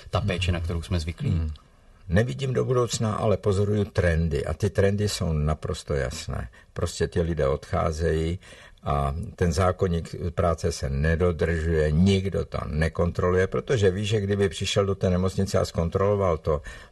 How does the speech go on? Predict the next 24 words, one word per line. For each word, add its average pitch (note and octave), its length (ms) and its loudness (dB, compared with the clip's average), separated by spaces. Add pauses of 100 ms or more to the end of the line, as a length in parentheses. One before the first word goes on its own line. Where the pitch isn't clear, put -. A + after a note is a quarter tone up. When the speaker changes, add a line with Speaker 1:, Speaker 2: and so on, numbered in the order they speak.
Speaker 2:
tak E2+ 160 0 (280)
musí G#2 280 2
dát F2 200 2
nějaké F2 380 2
sankce, F#2+ 680 0 (220)
eventuálně F#2+ 540 2
by F#2 120 0
bylo F#2+ 220 2
třeba F#2 300 -2
některá F#2 420 -2
oddělení F#2+ 440 0
zavřít. G#2 520 -4 (320)
Speaker 1:
Což A2 220 -2
ale G#2 160 2
zase G2+ 280 0
vyvolá G2 520 0
Speaker 2:
No, A#2 80 2
Speaker 1:
další F#2+ 140 6
Speaker 2:
samozřejmě B2+ 280 2
Speaker 1:
problémy. B2 240 6
Speaker 2:
to G#2 80 4
je A#2 180 8
řetěz, A2 520 2
takže, G2+ 380 2